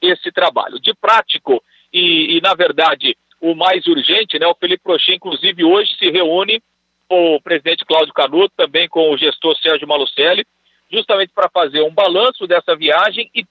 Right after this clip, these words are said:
principalmente pra definir o futuro do Londrina aí pro começo de dois mil e vinte. Então, ao longo desta semana, Linhares, teremos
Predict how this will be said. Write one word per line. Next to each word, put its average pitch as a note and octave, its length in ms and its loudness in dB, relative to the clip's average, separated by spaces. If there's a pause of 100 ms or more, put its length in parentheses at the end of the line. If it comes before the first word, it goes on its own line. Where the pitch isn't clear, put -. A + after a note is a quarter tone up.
principalmente G#3+ 880 -2 (500)
pra G#3+ 160 4
definir F#3+ 640 -2 (360)
o F4+ 240 4
futuro G#4+ 440 0
do F#3 80 2
Londrina F3 400 2
aí F3+ 100 2
pro F3+ 200 -2
começo F3 400 0
de F3 80 -2
dois D#3 260 0
mil F#3+ 140 -6
e A3+ 40 0
vinte. F#3+ 320 -2
Então, A3 340 0 (340)
ao F#3 180 2
longo G#3 320 4
desta F3 360 0
semana, F#3+ 420 0
Linhares, F3 460 0
teremos G3 540 2